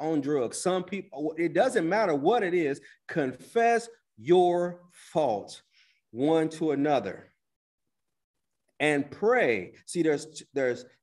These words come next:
there's two parts to it. You confess your faults one to another, and then you pray for one another. Did y'all just hear that? Did y'all just hear that? He said, "When you confess your faults to one another,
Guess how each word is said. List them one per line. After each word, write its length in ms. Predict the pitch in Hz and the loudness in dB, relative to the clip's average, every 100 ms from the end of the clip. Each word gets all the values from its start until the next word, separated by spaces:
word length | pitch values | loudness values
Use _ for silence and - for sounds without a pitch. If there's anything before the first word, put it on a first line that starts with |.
| - | -4
there's 300 | 120 113 - | -2 -2 -6
two 220 | - 202 180 | -8 -8 -6
parts 400 | - 160 127 - | -4 -2 -2 -6
to 120 | 107 | -8
it. 120 | 98 - _ - | -8 -16 _ -10
You 120 | 117 | -10
confess 640 | 123 110 - 170 170 170 | -6 -8 -6 -2 -2 -2
your 120 | 165 147 | -6 -6
faults 420 | - 160 160 156 | -4 -4 -4 -8
one 300 | 139 151 147 | -4 -4 -4
to 180 | 156 139 | -6 -4
another, 480 | 143 139 143 139 - _ - | -4 -4 -4 -8 -16 _ -6
and 240 | 139 127 | -6 -2
then 220 | 139 143 | -2 -2
you 140 | 135 143 | -2 -10
pray 600 | - - 160 117 98 90 _ _ | -6 0 2 2 -2 -8 _ _
for 120 | 110 | -8
one 240 | 104 110 101 | -4 -4 -6
another. 380 | 101 92 82 90 | -8 -8 -10 -16
Did 140 | 98 | -12
y'all 120 | 120 | -10
just 180 | 131 123 | -10 -10
hear 120 | 151 | -6
that? 240 | 143 139 - _ _ _ _ - | -6 -8 -12 _ _ _ _ -12
Did 100 | 107 | -4
y'all 100 | 127 | -4
just 180 | 127 - | -4 -6
hear 160 | 156 | -4
that? 240 | 151 139 - - _ _ _ | -4 -6 -10 -20 _ _ _
He 160 | - 151 | -8 -6
said, 460 | 156 170 139 127 - | -2 2 2 0 -8
"When 220 | 120 123 120 | -6 -6 -4
you 140 | 175 | -8
confess 680 | - 139 - - 220 208 - | -4 -4 -4 -2 -2 -2 -4
your 140 | 170 | -6
faults 400 | - 226 233 - | -4 -2 -2 -4
to 100 | 139 | -8
one 220 | 127 131 | -4 -4
another, 480 | 123 123 120 123 | -2 -2 -2 -2